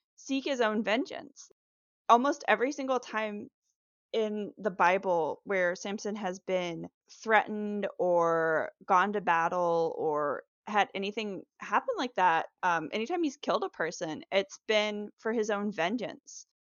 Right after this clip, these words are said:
When Samson's first wife dies at the hands of the Philistines, Samson says, "Well, now I have a right to get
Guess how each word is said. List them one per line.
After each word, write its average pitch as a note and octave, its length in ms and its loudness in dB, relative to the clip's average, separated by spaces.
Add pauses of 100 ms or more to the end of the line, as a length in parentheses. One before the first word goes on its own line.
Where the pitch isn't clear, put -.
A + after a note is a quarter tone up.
(480)
When A3 260 2
Samson's C4 420 -2
first - 360 -2
wife G#3+ 280 2
dies F3 720 2 (840)
at C4 120 2
the D4+ 120 2
hands A3+ 300 0
of F#3+ 120 -2
the F3 140 -2
Philistines, G#3 880 0 (340)
Samson C4 500 0
says, G#3+ 460 2
"Well, A3+ 220 6
now A#3+ 240 6
I D4 80 6
have C#4 280 4
a A3+ 80 6
right F#3+ 360 4
to G#3+ 100 -4
get F#3 280 2